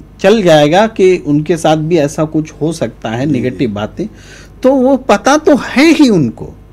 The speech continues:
Speaker 1: पता चल क्या जाएगा? नीतीश कुमार को क्या पता नहीं था जब आरसीपी सिंह वाला प्रकरण, प्रकरण हुआ था कि इनके, जिसको ये दिल्ली भेजते हैं उसी को वो हड़प लेते हैं। जो दिल्ली जाता है जेडीयू की तरफ से, even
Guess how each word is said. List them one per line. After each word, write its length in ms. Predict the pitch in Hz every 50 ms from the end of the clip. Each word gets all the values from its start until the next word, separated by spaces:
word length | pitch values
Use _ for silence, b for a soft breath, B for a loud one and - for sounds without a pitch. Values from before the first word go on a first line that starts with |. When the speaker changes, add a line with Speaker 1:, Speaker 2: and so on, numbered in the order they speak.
| b b b b b b b - -
Speaker 1:
पता 240 | 185 185 220 254
चल 280 | 254 254 - 269 294 294
क्या 220 | - - 240 202
जाएगा? 380 | 170 147 120 107 101 95 - - B B B B B B -
नीतीश 440 | 139 175 180 - 240 254 294 - -
कुमार 440 | - - 214 208 208 190 208 226 233
को 460 | 226 - - 220 220 226 240 233 233
क्या 300 | 233 - - - 214 202
पता 300 | 202 - 226 226 - 320
नहीं 180 | 453 440 294 -
था 200 | - 156 156 143
जब 240 | 143 160 170 165
आरसीपी 540 | 151 156 156 156 156 - 185 165 - 196 185
सिंह 280 | 185 - 180 175 175 170
वाला 220 | 165 170 170 175
प्रकरण, 460 | 170 - 151 143 165 151 151 151 151
प्रकरण 460 | - - 160 147 - - 160 156 156 151
हुआ 280 | 139 139 143 139 135
था 380 | 135 - - 135 127 127 - B B B B B -
कि 80 | 214 220
इनके, 460 | 214 214 - 254 247 226 - 165 160
जिसको 520 | 156 147 165 185 185 - - - 285 302
ये 120 | 285 277 262
दिल्ली 380 | 220 208 247 254 254 262 269
भेजते 420 | 226 208 220 240 233 240 - 269 262
हैं 100 | 247 247
उसी 360 | 240 233 220 220 - 262 240
को 180 | 220 247 247
वो 140 | 240 240 233
हड़प 300 | 214 202 208 226 - - 311
लेते 280 | 302 330 311 - -
हैं। 180 | 311 262 214 208 - - - - - - - - - - - - - -
जो 200 | 131 196 247 285
दिल्ली 400 | 247 226 247 247 247 254 262 262
जाता 340 | 220 233 220 214 214 - 240
है 560 | 220 214 185 180 214 247 - - - 156 156 151
जेडीयू 440 | 151 165 185 185 180 208 220 220
की 160 | 202 214 214 185
तरफ 280 | - - 165 165 151
से, 360 | 156 - 208 208 214 214 202
even 320 | 185 185 208 208 196 185